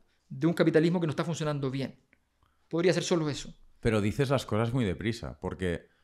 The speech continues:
Speaker 2: Eh,
Speaker 1: No, porque las
Speaker 2: la
Speaker 1: he pensado
Speaker 2: lu-
Speaker 1: bastante, las digo deprisa, pero las he pensado.
Speaker 2: <laughs> Pero la, la lucha,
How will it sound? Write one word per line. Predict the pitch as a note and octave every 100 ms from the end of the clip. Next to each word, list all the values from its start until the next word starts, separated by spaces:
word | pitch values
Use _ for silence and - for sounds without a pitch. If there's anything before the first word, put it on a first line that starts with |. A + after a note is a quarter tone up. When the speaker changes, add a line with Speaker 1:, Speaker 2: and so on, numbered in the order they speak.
| _ _ -
Speaker 2:
Eh, | F#2 F2+ F2+
Speaker 1:
No, |
porque | C#3+ B2+
las | B2
Speaker 2:
la |
Speaker 1:
he | -
pensado | - E3+
Speaker 2:
lu- | E3+
Speaker 1:
bastante, | C#3+ G#3 B2+
las | A#2+
digo | D#3 C#3
deprisa, | C3+ D3+ F3
pero | C#3+
las | B2 B2+
he |
pensado. | C#3 B2+ - C3
Speaker 2:
<laughs> | C3+ - - - C#3+ C#3 C3 - - - - D4+ C3 B2+ _
Pero | - A2+
la, | A2 G#2+ -
la | G2+
lucha, | G2 A2+ A2+ F2+ C#2